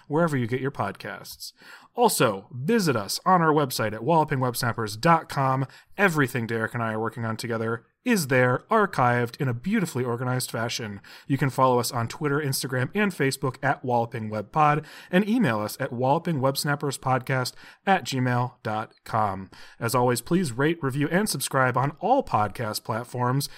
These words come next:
'cause if you like what we're doing, somebody else out there will too, and those ratings and reviews make us much more visible. Next week, Electro returns, and wax sculptures come alive in Kilowatt Caper and the Peril of Parafino.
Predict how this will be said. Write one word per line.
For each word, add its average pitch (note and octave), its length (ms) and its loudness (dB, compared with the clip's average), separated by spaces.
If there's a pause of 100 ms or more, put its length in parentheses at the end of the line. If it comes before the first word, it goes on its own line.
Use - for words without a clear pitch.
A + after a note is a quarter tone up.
(120)
'cause D3 160 -2
if D#3 80 -4
you A#3+ 100 -2
like B3 180 0
what F3 140 2
we're D#3+ 120 0
doing, D#3+ 300 0
somebody E3+ 320 2
else C#3 280 0
out B2+ 180 0
there C3 160 0
will A#2+ 200 0
too, E3+ 360 2
and A#2+ 100 0
those A#2 200 -4
ratings D3 360 0
and A#2 160 -4
reviews C#3+ 460 0 (240)
make D3 240 0
us D3+ 160 -2
much B2+ 320 0
more A#2+ 400 -2
visible. G#2 720 -6 (300)
Next C3 300 0
week, F3+ 340 2
Electro C3+ 420 0
returns, F3 720 4 (180)
and B2+ 240 2
wax E3+ 420 4
sculptures - 640 0
come E3+ 220 0
alive A#2+ 600 4 (220)
in A#2+ 260 2
Kilowatt B2 560 0
Caper C#4 540 -2 (220)
and B2 180 2
the G#2+ 60 -2
Peril A2+ 580 0
of A2 220 -8
Parafino. G#2 800 -4